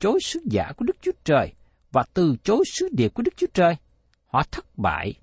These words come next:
trong sự vâng theo lời Ngài. Kết quả là họ quay sang nhiều thứ lừa dối của ma quỷ. Đức Chúa Trời nói với họ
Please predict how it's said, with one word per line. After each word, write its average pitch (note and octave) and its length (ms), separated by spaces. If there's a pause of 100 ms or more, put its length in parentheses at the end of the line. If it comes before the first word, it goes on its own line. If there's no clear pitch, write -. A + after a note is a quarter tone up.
(100)
trong A#3+ 200
sự - 200 (100)
vâng B3 320
theo B3+ 200
lời C#3 220
Ngài. - 220 (800)
Kết - 280
quả G2+ 300 (160)
là A#2 200
họ D2+ 260
quay A#3 200
sang B3 400
nhiều E3+ 340 (360)
thứ F#4+ 300
lừa D#3 540
dối E3 320
của - 140
ma G#3+ 220 (120)
quỷ. F#2+ 160 (840)
Đức G4+ 180
Chúa G#4 100 (100)
Trời D#3+ 300
nói A#2 260
với G4 120
họ - 400